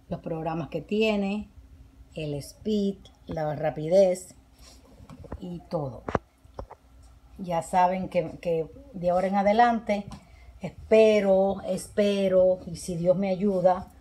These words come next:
a quemar un poco de calorías aquí arriba, porque la verdad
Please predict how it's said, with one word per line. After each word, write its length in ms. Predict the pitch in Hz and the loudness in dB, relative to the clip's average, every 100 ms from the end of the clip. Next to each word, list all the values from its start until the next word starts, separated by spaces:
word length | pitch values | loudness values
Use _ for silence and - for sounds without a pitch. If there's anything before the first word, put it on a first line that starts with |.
| - - - - | -20 -20 -10 -2
a 400 | 190 196 202 208 - - - | 4 4 2 -4 -18 -16 -10
quemar 400 | - 170 170 170 | -4 -4 0 0
un 120 | 180 170 | -2 2
poco 340 | 180 175 185 | 4 6 4
de 160 | 175 170 | 2 0
calorías 580 | 165 170 170 170 175 | 0 0 0 0 0
aquí 220 | 170 - 175 | 0 -2 -2
arriba, 420 | 170 202 180 180 - - - - - - | -2 -2 -2 -2 -8 -20 -20 -18 -18 -6
porque 260 | 180 180 185 | -6 -2 0
la 140 | 170 | 0
verdad 480 | 170 170 190 190 | 0 0 0 0